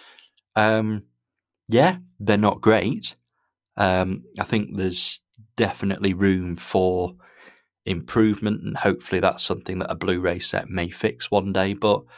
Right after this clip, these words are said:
it's not that bad. It's not unwatchable. It doesn't remove you from the story.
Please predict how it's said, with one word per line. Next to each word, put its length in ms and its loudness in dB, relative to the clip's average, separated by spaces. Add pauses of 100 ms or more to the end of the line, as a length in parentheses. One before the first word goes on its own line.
(1400)
it's 280 -2
not 260 2
that 260 2
bad. 440 0
It's 220 -4
not 200 -2
unwatchable. 680 2
It 80 -8
doesn't 280 -4
remove 440 2
you 100 -2
from 220 -4
the 80 -2
story. 600 4